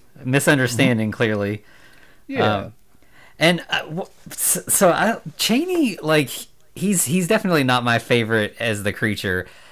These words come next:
Speaker 1: and
Speaker 2: Mm-hmm.
Speaker 1: I don't, he just, I mean, I think it might be part of, like, a decision that they're making, but, like, he f-, looks like he's sleepwalking the whole time. Like, his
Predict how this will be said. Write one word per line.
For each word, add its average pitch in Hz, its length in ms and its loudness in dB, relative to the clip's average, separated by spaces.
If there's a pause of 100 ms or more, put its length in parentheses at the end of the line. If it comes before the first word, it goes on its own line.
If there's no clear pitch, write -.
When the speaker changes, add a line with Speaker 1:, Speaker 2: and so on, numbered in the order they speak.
(120)
Speaker 1:
and 127 220 -2
Speaker 2:
Mm-hmm. 135 280 -4 (120)
Speaker 1:
I 165 80 4
don't, 208 240 0 (420)
he 208 400 -4
just, - 380 -6 (180)
I 160 60 2
mean, 165 180 4
I 151 80 6
think 233 220 2 (180)
it 147 140 -4
might 143 240 -2
be 139 100 -2
part 160 460 0
of, 131 100 -2
like, 123 180 -2 (760)
a 135 80 2
decision 160 540 0
that 165 100 -2
they're 160 120 2
making, 156 420 0
but, 131 140 0
like, 123 160 0
he 151 300 -8
f-, - 140 -16 (120)
looks 190 260 0
like 185 80 -2
he's 147 240 -4
sleepwalking 113 720 -2
the 92 80 -4
whole 107 120 -2
time. 107 280 -2
Like, 104 100 -4
his 123 160 -2